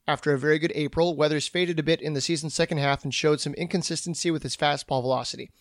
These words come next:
which is kind of being kind. Uh, Weathers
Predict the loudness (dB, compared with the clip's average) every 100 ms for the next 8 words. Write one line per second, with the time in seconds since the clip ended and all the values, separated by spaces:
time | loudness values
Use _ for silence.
0 | -20 _ -10 -6 -8 -8 -4 -4 -2 -4
1 | -4 -8 -8 -6 -8 -14 _ -20 -18 -18
2 | -16 -16 -18 -20 _ 2 4 4 4 4
3 | 4 2